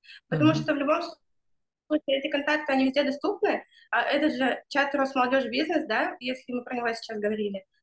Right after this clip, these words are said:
Speaker 1: а, это ни от кого не скрывается, все это на просторах интернета, просто напиши, и все. Везде
Speaker 2: Мгм.
Speaker 1: открыты все двери, и вот, э, ну, везде
Speaker 2: Мария,
Speaker 1: попасть.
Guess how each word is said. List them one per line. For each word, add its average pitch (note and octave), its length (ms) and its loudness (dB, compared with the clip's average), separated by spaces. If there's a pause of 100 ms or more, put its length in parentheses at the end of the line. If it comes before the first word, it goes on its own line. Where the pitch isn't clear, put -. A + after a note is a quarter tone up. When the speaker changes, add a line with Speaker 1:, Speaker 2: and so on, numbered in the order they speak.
(160)
Speaker 1:
а, A3 260 2
это A#3 320 0
ни C#4 100 2
от C#4+ 140 0
кого C#4+ 160 2
не C#4+ 120 2
скрывается, C4 560 -2
все C4 240 -6
это C4 140 -4
на B3 140 0
просторах C4 500 -2
интернета, A#3 480 -2
просто A#3+ 440 -8
напиши, A3 460 -6
и A#3+ 420 0
все. G#3+ 480 -2 (280)
Везде B3 320 0
Speaker 2:
Мгм. - 100 4
Speaker 1:
открыты - 300 -2
все - 200 -12
двери, B3 320 0
и G#3+ 60 -8
вот, G#3+ 120 -6 (220)
э, G3 120 -8 (240)
ну, A3 200 -6 (320)
везде F#3 260 8
Speaker 2:
Мария, - 20 8
Speaker 1:
попасть. - 320 -2